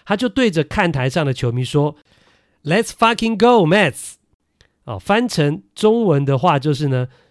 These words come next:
，“他妈的大都会加油啦！”或是“干，大都会加油啊！”哦，那这，这样的说法呢，这样的说话当然是非常的不雅，所以就引发了许多纽约媒体跟网友的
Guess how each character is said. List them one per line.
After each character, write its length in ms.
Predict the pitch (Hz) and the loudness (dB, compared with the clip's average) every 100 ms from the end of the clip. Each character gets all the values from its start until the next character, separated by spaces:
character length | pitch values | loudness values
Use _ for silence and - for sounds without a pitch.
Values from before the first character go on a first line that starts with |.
| _ | _
，“他 100 | 202 | -2
妈 180 | 220 233 | 0 2
的 80 | 208 | 2
大 220 | 247 214 | 0 0
都 100 | 214 | 4
会 140 | 214 | 4
加 300 | 185 214 190 | 4 2 2
油 180 | 185 135 | 2 2
啦！” 240 | 131 107 - _ | 0 -4 -8 _
或 140 | _ 170 | _ -4
是 280 | 147 139 - - | -2 -6 -8 -6
“干， 220 | 208 117 | -6 -4
大 200 | - 170 | -4 -2
都 120 | 175 | 0
会 100 | 175 | 0
加 260 | 139 151 170 | 0 0 2
油 160 | 139 | 2
啊！” 220 | 117 101 - _ _ _ | 0 -6 -12 _ _ _
哦， 280 | 113 95 98 _ _ _ | -10 -10 -14 _ _ _
那 200 | 180 185 | -4 -2
这， 400 | 226 220 202 190 | 0 2 2 0
这 220 | - 247 | -2 0
样 100 | 233 | 2
的 80 | 175 | 0
说 280 | - 190 190 | 0 -2 0
法 240 | 160 113 | -2 -2
呢， 240 | 123 127 - _ _ | -6 -6 -8 _ _
这 100 | 220 | 0
样 80 | 175 | 0
的 60 | |
说 240 | 151 180 180 | 0 0 2
话 140 | 170 | 2
当 200 | 135 202 | 2 0
然 80 | 180 | -2
是 80 | 160 | -2
非 220 | 190 190 | -2 -2
常 120 | 165 | -2
的 80 | 139 | -4
不 220 | 131 220 | -2 -2
雅， 400 | 143 127 92 90 _ _ | 0 -2 -6 -14 _ _
所 160 | - 233 | -6 -2
以 60 | 233 | 0
就 100 | 233 | 0
引 200 | 156 131 | -2 -2
发 180 | 185 180 | 0 0
了 80 | |
许 220 | 165 135 123 | -2 -4 -2
多 160 | 165 | -2
纽 260 | 165 123 117 | 0 -2 -2
约 160 | 156 | -2
媒 240 | 160 151 147 | -2 -2 -4
体 180 | 135 104 | -6 -6
跟 220 | 139 139 | -4 -2
网 240 | 127 117 | -4 -4
友 240 | 143 104 98 | -4 -6 -6
的 240 | 107 95 | -8 -10